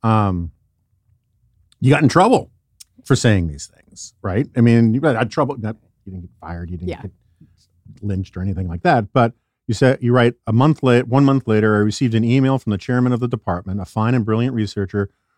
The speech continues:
Speaker 1: whom I have known since we were interns together in the nineteen eighties. He admitted that he had not anticipated, quote, the extent of the hurt and offense that folks would take," unquote, "to my presence. He, he appended an anonymous complaint that he had received from an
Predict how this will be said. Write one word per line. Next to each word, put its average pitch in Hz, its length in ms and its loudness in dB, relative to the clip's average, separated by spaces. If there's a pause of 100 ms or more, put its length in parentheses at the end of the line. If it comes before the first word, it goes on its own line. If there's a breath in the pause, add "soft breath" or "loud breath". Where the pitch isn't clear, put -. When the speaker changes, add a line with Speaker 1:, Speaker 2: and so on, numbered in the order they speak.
(200)
Speaker 1:
whom 113 140 2
I 104 120 0
have 101 100 0
known 113 260 2
since 113 260 -6
we 107 140 0
were 98 120 0
interns 131 320 0
together 110 380 -2
in 104 60 0
the 101 60 -2
nineteen 98 300 -4
eighties. 175 380 -2 (600)
He 135 160 2
admitted 143 380 2
that 113 140 0
he 131 100 -2
had 117 100 2
not 135 220 0
anticipated, 131 680 -2
quote, 117 320 2 (140)
the 120 100 0
extent 151 500 -2
of 131 140 -4
the 92 140 -4 (100)
hurt 175 300 0 (500)
and 113 140 0
offense 120 600 0
that 110 180 -6
folks - 400 -2
would 131 140 -2
take," 98 340 -4 (420)
unquote, 104 360 -4
"to - 80 -10
my 107 140 0
presence. 120 520 0 (520)
He, 120 180 4 (340)
he 127 100 -2
appended 151 400 0
an 139 100 4
anonymous 131 560 2
complaint 127 540 -2
that 107 100 -4
he 107 80 -2
had 104 100 -2
received 131 600 -2
from 101 180 -4
an 113 100 -4